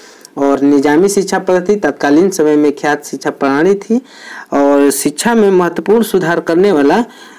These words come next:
ए, इसे ही माना जाता है मुगल सम-, मुगल शासक अकबर को ही माना जाता है। और इसका आश्चर्यजनक यह बात है कि यह खुद ही निरक्षर था,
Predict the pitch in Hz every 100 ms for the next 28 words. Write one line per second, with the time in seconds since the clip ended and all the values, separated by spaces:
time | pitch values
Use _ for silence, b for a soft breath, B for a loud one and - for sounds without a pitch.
0 | B 135 135 135 - 175 165 180 160 147
1 | 143 139 156 226 220 151 147 160 151 135
2 | - - 156 151 160 185 185 139 - 214
3 | - 151 - 147 214 - b b b b
4 | b - 139 135 202 294 160 143 139 127
5 | 139 131 139 143 139 - 160 147 139 160
6 | 156 160 147 175 180 170 175 165 170 180
7 | 165 165 180 185 175 160 156 - 180 143
8 | 185 156 135 135 147 131 - 123